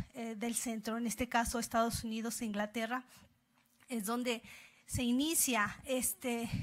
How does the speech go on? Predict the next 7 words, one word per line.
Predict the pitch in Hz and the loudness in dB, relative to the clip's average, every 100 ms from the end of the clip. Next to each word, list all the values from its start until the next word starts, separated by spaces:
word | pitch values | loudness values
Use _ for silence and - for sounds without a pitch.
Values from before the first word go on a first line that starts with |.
| - - | -2 -4
este | 233 - - 247 226 226 214 - _ _ - - _ - - _ _ - | -6 -6 -6 -6 -4 -4 -6 -10 _ _ -20 -20 _ -20 -20 _ _ 0
nuevo | 233 240 240 247 247 - | 4 6 6 4 2 2
modelo, | 247 240 240 254 254 262 | 4 6 4 4 2 2
no | 269 254 | 2 2
nada | 262 262 | 2 2
más, | 247 240 233 220 - - - | 2 0 -2 -6 -2 -2 -2
eh, | 220 220 220 | -6 -6 -6